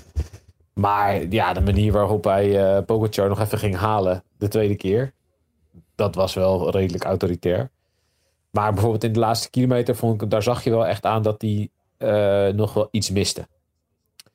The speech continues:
vond dat hij daar nou niet, niet heel makkelijk nog, eh,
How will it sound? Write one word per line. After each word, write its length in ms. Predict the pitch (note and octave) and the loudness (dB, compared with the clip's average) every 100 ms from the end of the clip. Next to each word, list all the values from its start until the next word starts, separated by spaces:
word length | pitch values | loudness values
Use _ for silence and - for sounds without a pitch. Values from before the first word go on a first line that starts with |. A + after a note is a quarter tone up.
| _ _ | _ _
vond 140 | - G#2 | -2 0
dat 100 | G2+ | 0
hij 80 | G#2+ | 0
daar 160 | G#2+ | 2
nou 160 | G#2 G#2 | 2 2
niet, 200 | A2+ A2 _ | 0 -2 _
niet 180 | A#2 A2 | -2 0
heel 240 | G#2+ A#2 | 0 2
makkelijk 560 | G#2+ A2+ A2 G2+ G2+ - _ _ | 2 0 0 0 -2 -12 _ _
nog, 380 | G#2+ G#2+ - | -2 -2 -2
eh, 100 | - | -4